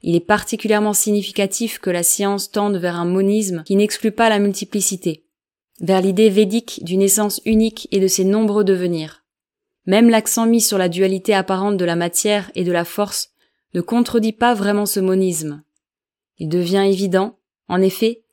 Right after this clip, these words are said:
que la matière dans son essence est non existante pour l'essence, et, comme le Pradhana des Samkhya,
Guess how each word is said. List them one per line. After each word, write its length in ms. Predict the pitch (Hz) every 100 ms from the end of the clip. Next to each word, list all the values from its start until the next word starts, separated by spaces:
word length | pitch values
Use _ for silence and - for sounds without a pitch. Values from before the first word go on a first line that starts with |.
| _
que 100 | -
la 80 | 196
matière 440 | 208 208 - 240
dans 100 | 214
son 180 | 196 202
essence 520 | 196 190 220 220 - -
est 100 | 180
non 180 | 196 226
existante 600 | 214 196 208 - 208 208
pour 140 | 196
l'essence, 640 | 190 185 180 170 - - _ _ _ -
et, 260 | 220 226 _ _ _ _
comme 240 | 226 233
le 100 | 208
Pradhana 720 | 190 - 214 208 202 208 202 -
des 140 | 170 180
Samkhya, 600 | - 202 196 - 190